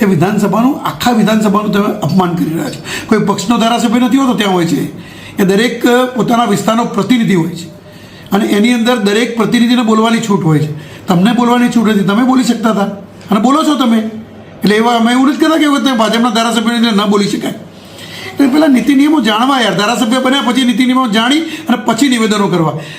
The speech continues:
અને જ્યારે તમે આ બધી વાતો કરો છો, તમે કઈ પ્રવૃત્તિઓમાં ફસાયેલા છો તમને નથી ખબર. ભૂતકાળની પર તમારી પર કેટલા કેસો થયેલા છે, તમારા બોલવાનું શું છે, તમારા, તમારા મારામારી તમે કેટલી કરી ચૂકેલા છો. અને આ જ ઈશુદાનભાઈ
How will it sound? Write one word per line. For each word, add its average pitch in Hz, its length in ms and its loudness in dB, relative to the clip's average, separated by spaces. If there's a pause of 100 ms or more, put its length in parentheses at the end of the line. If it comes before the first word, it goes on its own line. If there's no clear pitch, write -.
(140)
અને 220 240 -2
જ્યારે 220 320 2
તમે 226 340 0
આ 226 220 -2
બધી 202 220 0
વાતો 220 300 0
કરો 220 240 0
છો, 240 80 0
તમે 202 240 -2
કઈ 214 200 0
પ્રવૃત્તિઓમાં 214 500 0
ફસાયેલા 226 380 0
છો 226 40 -2
તમને 214 300 0
નથી 214 200 0
ખબર. 233 240 0 (320)
ભૂતકાળની 220 380 0
પર 226 140 -2
તમારી 220 260 0
પર 220 120 0
કેટલા 220 280 0
કેસો 233 320 -2
થયેલા 233 300 0
છે, 233 440 -4
તમારા 208 260 0
બોલવાનું 233 480 0
શું 240 180 2
છે, 233 120 0
તમારા, 226 580 -2
તમારા 226 320 0 (320)
મારામારી 233 380 2
તમે 226 200 -2
કેટલી 233 260 0
કરી 233 200 -2
ચૂકેલા 233 320 0
છો. 240 200 0 (300)
અને 226 100 0
આ 269 240 -2
જ 320 40 0
ઈશુદાનભાઈ 233 600 -2